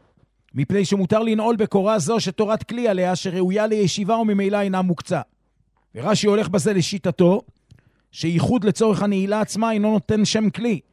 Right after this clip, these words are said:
ולכן צריך שיהיו ראויים לישיבה. ורבינו תם, במסכת שבת בדף קכ"ו עמוד ב', חולק על רש"י, ולדעתו די במיוחד לנעילה להוציאו מתורת מוקצה.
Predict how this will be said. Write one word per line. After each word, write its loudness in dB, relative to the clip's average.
ולכן -2
צריך -4
שיהיו -4
ראויים 0
לישיבה. 0
ורבינו 2
תם, 2
במסכת -6
שבת 0
בדף -2
קכ"ו -2
עמוד 0
ב', 0
חולק -2
על 4
רש"י, 0
ולדעתו 0
די 0
במיוחד 2
לנעילה -2
להוציאו 2
מתורת 0
מוקצה. -2